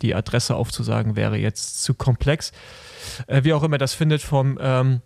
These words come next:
sechzehnten bis zum neunzehnten sechsten statt, ähm,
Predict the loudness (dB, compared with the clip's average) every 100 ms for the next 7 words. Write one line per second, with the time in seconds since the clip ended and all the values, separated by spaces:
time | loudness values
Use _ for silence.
0 | _ _ _ _ _ -8 -2 0 0 2
1 | -2 0 -2 0 -4 -2 0 2 2 -4
2 | -20 _ _ -2 0 4 2 2 0 -2
3 | 0 0 0 -2 -4 -4 -2 0 0 -2
4 | -10 -4 0 2 2 2 0 -2